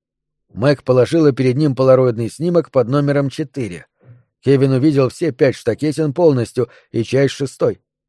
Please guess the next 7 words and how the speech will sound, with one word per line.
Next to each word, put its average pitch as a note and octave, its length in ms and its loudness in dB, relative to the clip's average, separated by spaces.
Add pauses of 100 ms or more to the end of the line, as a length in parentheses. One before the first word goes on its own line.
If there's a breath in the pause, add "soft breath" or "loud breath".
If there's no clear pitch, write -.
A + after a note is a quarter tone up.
(380)
Поэтому B2 480 0
он G#2+ 140 -6
знал, A#2 420 -2 (340)
во A#2+ 100 -4
всяком B2+ 320 -2
случае B2+ 320 -4
предчувствовал, E3 640 -2